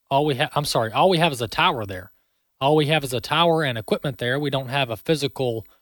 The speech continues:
radio station or a studio or employees in that local area. Uh, so that's how it works nowadays. Um, so that's a little background or information for you. Uh, everything you hear is coming out of Tupelo, Mississippi at our national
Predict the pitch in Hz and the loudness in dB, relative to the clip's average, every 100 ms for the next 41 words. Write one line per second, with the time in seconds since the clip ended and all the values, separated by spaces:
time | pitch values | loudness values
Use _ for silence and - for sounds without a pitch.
0 | _ - 139 151 139 120 - 160 160 - | _ -2 0 2 2 0 0 0 0 0
1 | 160 139 104 98 - 180 160 147 143 147 | -2 -2 -4 -6 -2 -2 0 0 2 2
2 | 139 - 120 113 110 - - 113 - 156 | 0 -4 -6 -2 -4 -6 -10 -10 -2 0
3 | 143 139 131 - 135 127 120 131 123 117 | 0 -2 -4 -6 -6 -6 -4 -6 -4 -4
4 | 131 110 101 - _ - - _ - 110 | -4 -6 -8 -12 _ -20 -20 _ -8 -6
5 | 104 113 139 165 - 156 135 117 139 127 | -6 -2 -2 0 2 2 2 0 -4 -4
6 | - - _ _ _ 123 139 180 127 107 | -10 -16 _ _ _ -4 0 0 0 -2
7 | 107 117 139 - _ _ _ _ - 110 | -2 -4 -6 -10 _ _ _ _ -8 -8
8 | 113 - 127 127 143 135 113 131 135 139 | -6 -6 -6 -6 -2 -2 0 -2 -2 -2
9 | 135 123 131 127 127 127 117 104 - 127 | -4 -2 -6 -6 -6 -6 -6 -10 -4 -4
10 | 131 151 156 _ _ _ _ - 110 - | -2 -6 -8 _ _ _ _ -6 -6 -2
11 | 160 175 180 170 151 165 226 175 - 143 | 0 0 0 0 0 0 0 -2 -4 -4
12 | 139 123 - 160 131 135 123 120 - - | -4 -4 -6 -8 -6 -4 -4 -6 -8 -6
13 | 143 131 123 117 107 113 131 - 104 | -4 -6 -6 -6 -6 -6 -8 -8 -10